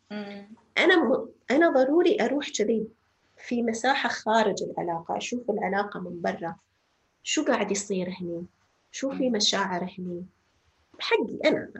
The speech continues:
Speaker 2: ما أعرف شو قاعد يصير عندها، بس عندي أنا، وأشتغل على هاي المشاعر وأرتبها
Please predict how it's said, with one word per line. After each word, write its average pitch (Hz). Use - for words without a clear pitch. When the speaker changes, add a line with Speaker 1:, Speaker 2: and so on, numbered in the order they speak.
Speaker 2:
ما 220
أعرف -
شو 208
قاعد -
يصير 175
عندها، 208
بس 202
عندي 202
أنا، 160
وأشتغل 320
على 262
هاي 214
المشاعر 180
وأرتبها 190